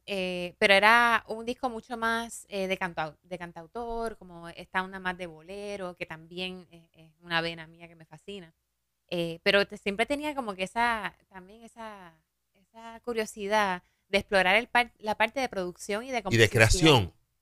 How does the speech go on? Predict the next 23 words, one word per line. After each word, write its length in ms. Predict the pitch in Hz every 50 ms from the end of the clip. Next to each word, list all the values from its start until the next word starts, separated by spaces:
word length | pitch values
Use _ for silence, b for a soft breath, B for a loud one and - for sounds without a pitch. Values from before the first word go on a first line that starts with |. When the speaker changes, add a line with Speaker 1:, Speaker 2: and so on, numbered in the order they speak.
| _ _ -
Speaker 2:
Y 120 | 113 117 117
tú 40 | -
Speaker 1:
Exacto. 200 | - 185 175 160
Speaker 2:
estás, 380 | 160 - - 220 220 220 214 -
tú 100 | - 208
estás 340 | 214 - - 254 254 254 247
Speaker 1:
Y 40 | 214
entonces 320 | 202 190 196 190 - 226 247
arranqué 640 | 262 247 233 208 196 190 185 - - 175 185 214 262
en 100 | 277 247
pandemia 580 | - 208 190 113 120 254 269 285 294 311 320 330
y 20 |
yo 60 | 330 320
Speaker 2:
No. 60 | 277 254
Speaker 1:
dije, 180 | 262 254 220 214
"Pues 240 | 214 214 208 185 185
vamos, 320 | 196 208 240 294 339 349 311
ya 140 | 277 269 277
que 60 | 330
estamos 320 | 330 - - 330 330 320 -
aquí 300 | 285 277 - 302 311 -
todos 160 | - 277 294
encerrados 720 | 294 285 - 277 262 220 226 277 262 262 240 214 196 214